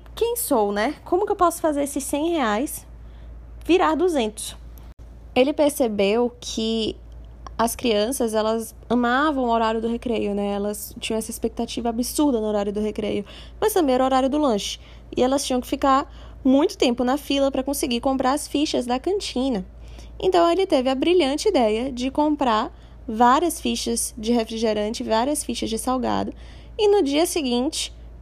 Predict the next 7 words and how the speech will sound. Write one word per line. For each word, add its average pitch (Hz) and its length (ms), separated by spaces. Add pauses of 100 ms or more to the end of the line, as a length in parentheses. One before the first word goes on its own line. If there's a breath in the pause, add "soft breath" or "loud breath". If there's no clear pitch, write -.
(220)
ele, 240 220
no 247 100
horário 226 300
do 233 60
recreio, 240 440
falou: 269 520 (100)
"Olha, 214 400